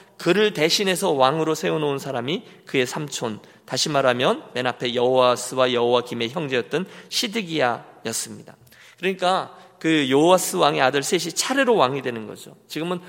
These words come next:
조카가 포로로 잡혀가면서 삼손이 허수아비 왕이 되는 그런 형국입니다. 유다는 껍데기만 남습니다. 땅은 황폐케 됩니다. 모든 것이 형체를 알 수 없을 만큼 갈갈이 찢기었습니다. 이제 유다는 완전히 회파되었습니다.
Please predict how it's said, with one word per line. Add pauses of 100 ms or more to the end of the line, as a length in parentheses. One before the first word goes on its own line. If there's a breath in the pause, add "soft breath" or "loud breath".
(140)
조카가
포로로
잡혀가면서 (220 loud breath)
삼손이
허수아비
왕이
되는
그런 (280 loud breath)
형국입니다. (460 soft breath)
유다는
껍데기만
남습니다.
땅은
황폐케
됩니다. (160)
모든
것이
형체를
알
수
없을
만큼 (320 loud breath)
갈갈이 (180)
찢기었습니다.
이제
유다는
완전히 (400)
회파되었습니다.